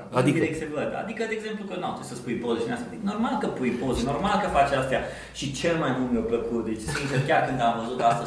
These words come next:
Speaker 2: story-ul ăsta, când ai mâncat pâinea aia cu gem și ai pus-o cu
Speaker 1: Buna?
Speaker 2: da?
Speaker 1: Ai, ai, ai.
Speaker 2: Mers la Oana, bă, e foarte tare, deci aia mi-a plăcut foarte mult. Dar aici, din nou, e diferența dintre ce pui și când pui și cât
Speaker 1: Păi
Speaker 2: pui
Speaker 1: da,
Speaker 2: și
Speaker 1: da, da,
Speaker 2: nu
Speaker 1: păi,
Speaker 2: forțezi
Speaker 1: nu.
Speaker 2: lucrurile
Speaker 1: Nu,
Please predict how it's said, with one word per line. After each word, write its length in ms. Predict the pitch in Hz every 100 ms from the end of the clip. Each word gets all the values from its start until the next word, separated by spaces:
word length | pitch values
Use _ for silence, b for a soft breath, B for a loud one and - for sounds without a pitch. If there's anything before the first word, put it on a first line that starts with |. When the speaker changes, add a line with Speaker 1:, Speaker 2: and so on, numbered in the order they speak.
| -
Speaker 2:
story-ul 340 | 123 117 113
ăsta, 120 | 113 113
când 120 | 117 113
ai 60 | 110 107
mâncat 260 | - 117 - - - -
pâinea 280 | 135 131 123 127
aia 140 | 120 117
cu 60 | 104 107
gem 300 | 113 135 - B B B
și 60 | -
ai 80 | 110 135
pus-o 180 | 131 135 123
cu 60 | 120 110 110 110 110
Speaker 1:
Buna? 220 | 120 127 131
Speaker 2:
da? 80 | 247 139 -
Speaker 1:
Ai, 100 | - -
ai, 120 | - -
ai. 100 | - - - -
Speaker 2:
Mers 140 | 113 107
la 60 | 110
Oana, 220 | 117 110 104 110
bă, 60 | 113 120
e 40 | - -
foarte 380 | 156 139 - 143 135
tare, 240 | 139 98 101
deci 120 | 107 -
aia 100 | 151 147
mi-a 120 | 135 135
plăcut 200 | - 139 139
foarte 260 | 113 117 110
mult. 140 | 107 98
Dar 80 | 113 117
aici, 200 | 180 202 214 190
din 80 | 196
nou, 120 | 262 247
e 120 | - 180
diferența 380 | 190 208 202 180
dintre 200 | 165 139 127
ce 80 | 170 170 -
pui 200 | 160 175
și 80 | - 135
când 200 | 143 156 156
pui 200 | 156 160 160
și 60 | 120
cât 160 | 147 147
Speaker 1:
Păi 60 | 185
Speaker 2:
pui 100 | 156
Speaker 1:
da, 60 | -
Speaker 2:
și 80 | 202
Speaker 1:
da, 60 | 202
da, 40 | 175
Speaker 2:
nu 60 | 170
Speaker 1:
păi, 80 | -
Speaker 2:
forțezi 400 | - - 160 156
Speaker 1:
nu. 60 | 160
Speaker 2:
lucrurile 440 | 156 165 - 294
Speaker 1:
Nu, 80 | 381